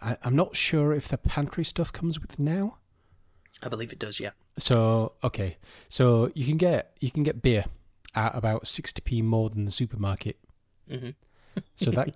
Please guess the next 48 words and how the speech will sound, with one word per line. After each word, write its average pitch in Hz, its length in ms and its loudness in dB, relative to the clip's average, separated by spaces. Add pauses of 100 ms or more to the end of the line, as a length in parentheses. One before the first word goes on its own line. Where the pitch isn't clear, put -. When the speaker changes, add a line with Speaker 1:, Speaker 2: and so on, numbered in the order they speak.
Speaker 2:
<laughs> - 100 -20
Speaker 1:
could 127 300 0
essentially - 400 -6
turn 110 160 -4
up 110 100 -8
within 104 240 -2
the 104 100 -2
hour. 101 240 -2
That's, - 340 -4
that's - 200 -6
some - 160 -8
scary 107 380 0
shit. - 320 -2 (840)
Speaker 2:
Yeah, 131 400 2
so, 123 340 0
um, 117 640 -2 (100)
just - 200 -4
having 113 240 -4
a, 113 160 -6 (180)
uh, 110 180 0
I've 113 140 -6
got 135 140 2
the 117 100 0
Prime 113 320 -2
Now 110 320 -2
app. 120 240 -2 (140)
I 127 80 4
Speaker 1:
Hmm. 123 80 4
Speaker 2:
downloaded 113 400 0
all 107 120 -2
the 107 80 -6
Amazon 104 360 -6
shit - 320 -6
just - 140 -10
to 101 80 -4 (180)
kind 110 160 -8
of 104 80 -12
have - 20 -14
a 110 100 -8
look. 113 140 -6 (140)
Speaker 1:
Yeah. 104 180 0 (220)
Speaker 2:
Um, 120 380 4 (180)
yeah, 104 180 2
it's - 100 -2
all 113 80 2
the 104 60 -8
pantry - 340 -6
stuff. - 300 -6